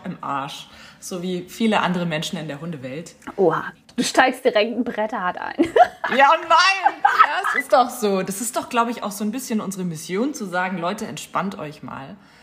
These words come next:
Speaker 2: Ja. <laughs>
Speaker 1: Ne?
Speaker 2: Dieses Thema hatten wir ja tatsächlich schon häufiger, kann ich mich dran erinnern, so am Abend, ähm, dass es, na ja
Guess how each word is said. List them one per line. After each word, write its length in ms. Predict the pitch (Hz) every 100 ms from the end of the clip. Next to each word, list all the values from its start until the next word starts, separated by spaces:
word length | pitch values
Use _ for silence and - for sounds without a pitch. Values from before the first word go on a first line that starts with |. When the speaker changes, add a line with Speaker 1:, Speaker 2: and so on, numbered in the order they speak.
| -
Speaker 2:
Ja. 360 | 214 240 175 - _ -
<laughs> 80 | 330 - 403 - - - - - - - _ -
Speaker 1:
Ne? 200 | 185 285 - - _
Speaker 2:
Dieses 300 | 277 220 220
Thema 340 | - 247 254 233
hatten 240 | 285 240
wir 80 | 196
ja 100 | 220
tatsächlich 520 | 220 208 269 262 269
schon 300 | - 214 202
häufiger, 440 | 226 262 330 220 190
kann 220 | 180 175
ich 60 | 202
mich 160 | 214
dran 200 | - 185
erinnern, 560 | 185 - 208 240 269 196
so 240 | 190 185 -
am 160 | - -
Abend, 540 | 160 170 233 262 -
ähm, 380 | - 175 180 185 _ - - - _ _ - _ _
dass 360 | 208 202 214 -
es, 600 | - 202 202 202 - - - -
na 180 | 196 196
ja 480 | 196 208 202 165